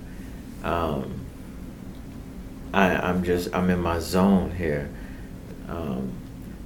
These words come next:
here is, is w-, way more, um,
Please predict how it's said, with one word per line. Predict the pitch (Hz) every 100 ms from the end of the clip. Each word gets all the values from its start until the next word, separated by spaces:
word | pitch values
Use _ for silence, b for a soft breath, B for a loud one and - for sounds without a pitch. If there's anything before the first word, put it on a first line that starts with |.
| - - - - -
here | - 170 170 120 95 92 95 - - - -
is, | 104 101 - 107
is | 98
w-, | - 113 113 110 117
way | 127 131 127
more, | 117 113 107 104 104 98 - -
um, | 101 98 95 90